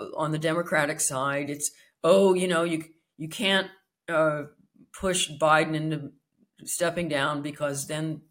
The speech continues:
there would be this obligation to take Kamala Harris, who would be s-, roundly defeated against dog catcher." I mean, anybody, she, she would lose,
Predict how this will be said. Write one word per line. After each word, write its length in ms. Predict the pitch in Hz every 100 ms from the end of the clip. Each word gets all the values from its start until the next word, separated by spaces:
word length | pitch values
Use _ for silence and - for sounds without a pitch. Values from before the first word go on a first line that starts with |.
| _ _ -
there 100 | 160
would 160 | 156 156
be 140 | 151
this 240 | 151 139 -
obligation 1000 | 156 170 175 170 160 165 151 143 139 139
to 140 | 139
take 360 | 131 151 147 -
Kamala 380 | 147 147 147 143
Harris, 520 | 151 139 135 135 - _ _ _
who 120 | 190 185
would 180 | 151
be 140 | 156 147
s-, 260 | - - -
roundly 480 | 156 160 170 156 139
defeated 440 | 131 156 151 131
against 440 | 131 139 135 -
dog 300 | - 147 143
catcher." 440 | 143 131 127 131 117
I 60 | 147
mean, 140 | 165
anybody, 520 | 151 180 170 160 - - -
she, 440 | - 190 160 - - -
she 520 | - 214 180 160 -
would 360 | 165 165 160 -
lose, 640 | - 156 151 - - -